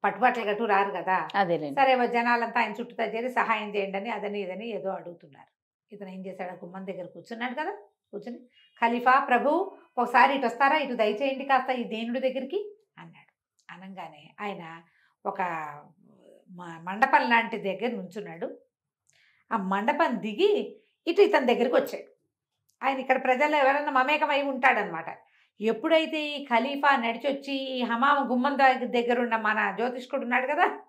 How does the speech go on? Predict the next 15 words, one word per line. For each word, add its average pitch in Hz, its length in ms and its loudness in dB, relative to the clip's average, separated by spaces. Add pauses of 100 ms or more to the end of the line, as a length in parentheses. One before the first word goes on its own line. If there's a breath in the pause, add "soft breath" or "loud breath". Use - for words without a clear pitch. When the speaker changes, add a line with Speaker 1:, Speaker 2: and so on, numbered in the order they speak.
(200)
Speaker 2:
ఉమ్. 202 260 -2
Speaker 1:
కాబోయే 277 420 6
జ్యోతిష్కుడి 254 520 0
దగ్గరికి 214 300 -2
వచ్చాడో, 226 460 -2 (260 loud breath)
ఆ 220 60 2
మంద-, 240 380 2
మండపం 269 440 2
ఫెళఫెళామని 302 680 4
పడిపోయింది - 440 0 (120)
కప్పు. - 340 -4 (440)
Speaker 2:
ఆ. 190 320 -4 (380)
Speaker 1:
జనాలు 190 280 -8
కేకలు 185 360 -6
పెట్టారు. 208 360 -8